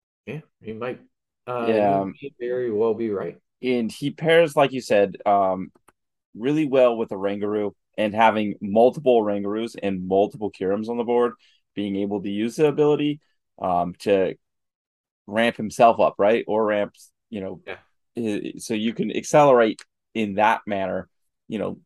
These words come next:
Speaker 2: plus you, you didn't even speak of Melanie, which, uh, again, um, is drawing you cards, accelerating energies, damage boosting you, um, on that s-, situation.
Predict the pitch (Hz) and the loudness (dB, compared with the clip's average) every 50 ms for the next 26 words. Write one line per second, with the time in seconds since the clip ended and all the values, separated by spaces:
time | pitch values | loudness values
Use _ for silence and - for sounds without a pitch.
0 | _ _ _ 160 165 160 - - 151 139 139 139 143 - 156 151 135 147 135 - | _ _ _ 2 2 2 2 -6 -6 -4 -4 -4 -4 -2 -2 -2 -2 -2 -4 -2
1 | 135 139 135 127 113 - - _ - 127 - 127 - 175 202 117 123 135 139 143 | -2 -2 -2 -2 -6 -10 -8 _ -6 -4 -4 -6 -4 0 0 2 2 2 0 0
2 | 147 147 147 _ _ _ _ - - 104 98 - - - - 101 - - - 98 | -2 -4 -8 _ _ _ _ -6 -6 -6 -6 -6 -8 -2 0 0 0 0 -2 0
3 | 101 110 110 110 110 107 _ _ _ _ _ _ _ - 95 98 95 92 90 92 | 2 2 2 2 2 -4 _ _ _ _ _ _ _ 2 2 4 4 2 0 -2
4 | - _ 107 95 82 - 117 110 113 113 107 101 92 _ - 117 107 104 104 101 | -4 _ -8 -8 -2 0 2 2 2 0 -2 -6 -10 _ 2 4 4 4 4 0
5 | 95 - - 90 - - 113 107 101 101 104 101 98 95 - - 101 104 92 87 | -2 -12 -16 -14 -4 0 2 2 4 4 4 2 2 -2 -4 -4 -4 -4 -4 -4
6 | 101 101 98 95 - - - 90 - 107 101 101 98 101 101 90 - _ 101 98 | -2 -2 -2 -2 -4 -10 -18 -6 -4 -2 0 0 -2 -2 -6 -8 -10 _ -4 -4
7 | 101 98 - - 104 101 98 98 98 95 95 98 90 - - 95 95 95 95 90 | -4 -4 -6 -8 -6 -6 -6 -6 -4 -4 -4 -4 -4 -2 -2 -2 0 0 -2 -2
8 | 90 - - 95 95 92 92 92 92 95 92 - - - - - _ _ - - | -4 -6 -4 -2 -2 0 -2 -2 -2 -2 -4 -4 -6 -16 -20 -20 _ _ -8 -8
9 | 110 - - 101 101 104 104 95 - 113 104 101 92 | -8 -6 -4 0 2 2 2 2 -2 -6 -6 -6 -8